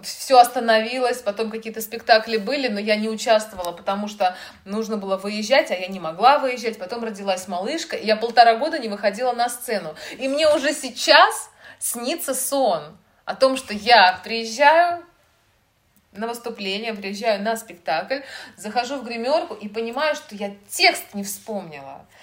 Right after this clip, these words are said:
Я думаю: "Сейчас, сейчас", а спектакль уже начался. То есть, ты понимаешь, все усугубляется тем, что спектакль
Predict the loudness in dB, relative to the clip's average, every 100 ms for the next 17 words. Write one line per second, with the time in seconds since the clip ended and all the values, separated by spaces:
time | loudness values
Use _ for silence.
0 | -20 -10 -6 -6 -6 -10 -8 6 6 6
1 | 0 4 4 4 -10 -10 -10 2 4 4
2 | -8 -8 -8 -8 -6 -8 2 4 4 -2
3 | -14 _ _ -20 -8 -6 -4 -4 0 0
4 | 0 -2 -4 -4 -6 -6 8 8 8 -4
5 | -6 -6 -6 -12 -10 2 6 6 4